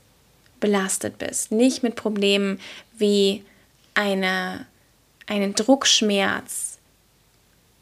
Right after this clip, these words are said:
zum Beispiel belastet bist nach der Geburt.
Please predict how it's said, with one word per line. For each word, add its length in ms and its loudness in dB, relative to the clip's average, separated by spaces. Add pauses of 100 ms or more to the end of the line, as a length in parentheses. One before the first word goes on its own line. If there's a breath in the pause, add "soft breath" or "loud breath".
(180)
zum 220 2
Beispiel 760 0 (160)
belastet 540 -2
bist 240 -8
nach 180 -10
der 140 -10
Geburt. 500 -10